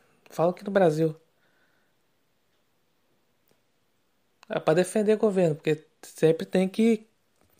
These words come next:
criticar governo. Tanto que quando o presidente Bolsonaro acaba aí fazendo algo que não agrada ali os apoiadores,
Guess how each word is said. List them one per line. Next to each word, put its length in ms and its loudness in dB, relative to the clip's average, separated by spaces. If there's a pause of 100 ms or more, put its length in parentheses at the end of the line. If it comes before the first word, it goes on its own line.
(180)
criticar 600 0
governo. 400 -2 (1040)
Tanto 180 0
que 100 4
quando 580 2 (120)
o 120 -4
presidente 380 -2
Bolsonaro 520 0 (1080)
acaba 280 0
aí 480 4 (480)
fazendo 380 4
algo 200 4
que 280 2
não 220 2
agrada 960 0 (1300)
ali 340 -2
os 100 0
apoiadores, 760 0